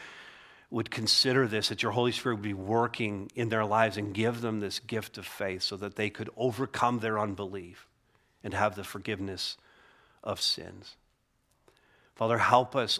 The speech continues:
all to see that all of our striving and working after these things is not accomplishing anything,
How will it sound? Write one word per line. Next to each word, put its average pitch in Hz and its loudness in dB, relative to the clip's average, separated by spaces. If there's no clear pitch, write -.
all 123 4
to - -10
see 120 0
that 101 -4
all 113 2
of 113 2
our 110 2
striving 113 2
and 104 -2
working 110 0
after 98 -10
these 95 -8
things 98 -6
is 95 -8
not 101 -2
accomplishing 95 -8
anything, 92 -12